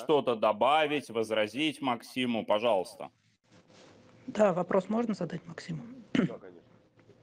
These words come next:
Speaker 2: Да, ну, несмотря на то, что уже было сколько квитанций, да, в чат предоставлено о том, что были банковские переводы, вы все равно это упорно отрицаете.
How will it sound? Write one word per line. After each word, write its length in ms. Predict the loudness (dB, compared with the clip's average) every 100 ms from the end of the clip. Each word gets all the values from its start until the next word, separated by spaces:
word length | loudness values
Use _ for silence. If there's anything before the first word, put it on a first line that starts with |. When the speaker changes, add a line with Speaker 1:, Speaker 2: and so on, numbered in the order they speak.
| _ _ -20 -20 -20 -10
Speaker 2:
Да, 160 | -2 -2
ну, 220 | 0 -2
несмотря 520 | 0 -2 0 0 2 0
на 100 | -2
то, 140 | -2
что 240 | -4 -4 -6
уже 240 | -2 -2
было 420 | 0 0 2 2 -2
сколько 360 | 0 -2 -2
квитанций, 480 | -6 -2 0 0 -2
да, 100 | -4
в 60 | -2
чат 220 | -4 -4
предоставлено 720 | -6 -6 -2 -2 -2 -4 -4
о 40 | -2
том, 180 | -2 -2
что 160 | -4
были 220 | -4 -2
банковские 500 | 0 0 0 -6 -8
переводы, 400 | -6 -4 -4 -4 -2
вы 100 | -4
все 160 | -2
равно 240 | -2 0 0
это 140 | -2
упорно 360 | -4 0 2 2
отрицаете. 640 | -2 -6 -2 -2 -2 -6